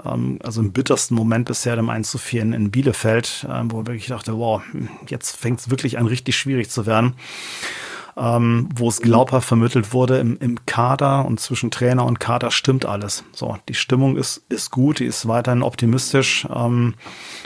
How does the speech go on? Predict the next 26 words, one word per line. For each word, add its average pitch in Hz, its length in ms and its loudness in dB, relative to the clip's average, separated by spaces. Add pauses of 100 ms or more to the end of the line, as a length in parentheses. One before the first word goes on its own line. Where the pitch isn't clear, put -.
(100)
es - 160 -4
sind - 160 0
immer 131 160 4
noch 123 120 6
so - 120 0
ein 113 60 0
paar 117 120 2
Stellschrauben, 117 680 2
an 117 40 0
denen 113 140 2
zu - 120 -2
drehen 110 380 4
ist. - 420 0
Ähm, 120 320 -2
da - 100 -10
gab's 120 260 -4
dann 120 160 0
so 113 160 -2
die, 113 340 0 (160)
die 113 80 -2
Nachverpflichtung, 123 920 4 (1000)
ähm, 120 380 4
so 117 140 0
bis 120 160 -2
zum 117 160 4
letzten 117 520 4